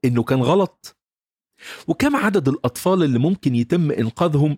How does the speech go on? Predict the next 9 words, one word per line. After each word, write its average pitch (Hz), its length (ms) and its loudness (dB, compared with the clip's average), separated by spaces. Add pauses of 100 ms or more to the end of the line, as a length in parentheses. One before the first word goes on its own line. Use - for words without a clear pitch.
لو 220 220 2
الآباء 147 400 0
اعترفوا 147 520 0
إنهم 135 260 2
كانوا 165 280 0
غلطانين؟ 131 760 0 (640)
فيه 202 320 -2 (140)
قوة 170 380 0
شفاء 160 520 0